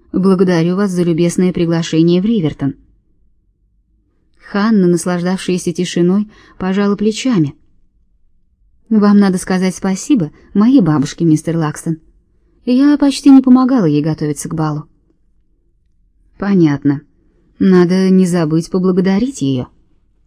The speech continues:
Пожалев Тедди, который так или иначе пытался поддержать беседу, Ханна спросила: "А чем вы занимаетесь, мистер Лакстон?" "Я коллекционер",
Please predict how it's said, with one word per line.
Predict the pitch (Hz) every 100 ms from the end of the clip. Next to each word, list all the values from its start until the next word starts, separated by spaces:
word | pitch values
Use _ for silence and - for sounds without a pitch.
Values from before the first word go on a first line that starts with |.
| _ _ _ _ _ _ _ _ _ _ _ _
Пожалев | 220 208 220 220 208
Тедди, | 240 247 180 156
который | - 190 190 180
так | 170 196 226 185
или | 170 175
иначе | 170 185 202 165
пытался | 170 156 175 170 170 165
поддержать | 180 160 175 175 170
беседу, | 160 175 - 202 175 - - - -
Ханна | - 208 208 202
спросила: | - 214 214 180 160 156 - _ _ _ _ _ _ _ _ _ _ _ -
"А | 220 220 226
чем | - 330 294
вы | 262
занимаетесь, | 277 269 170 156 160 156 -
мистер | 247 269 - 190
Лакстон?" | 180 - - 160 - _ _ _ _ _ _ _ _ _ _ _
"Я | - 190 165 160 160
коллекционер", | 160 202 214 262 254 160 147